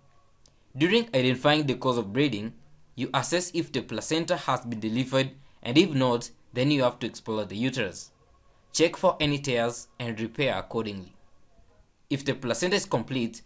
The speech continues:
then place the patient in a lithotomy position and check for and repair any trauma.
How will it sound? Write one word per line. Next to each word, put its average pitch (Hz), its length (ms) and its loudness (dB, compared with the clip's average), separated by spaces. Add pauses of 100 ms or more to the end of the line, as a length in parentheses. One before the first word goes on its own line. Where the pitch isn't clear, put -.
(260)
then 151 160 2
place 151 260 2
the 135 100 -6
patient 120 480 -4
in 117 120 -4
a 107 60 -2
lithotomy 120 520 -4
position 113 460 -2 (640)
and 117 180 -6
check 156 200 4
for 123 300 -4 (160)
and 107 200 -8
repair 110 400 -4 (280)
any 107 220 -10
trauma. 117 400 -8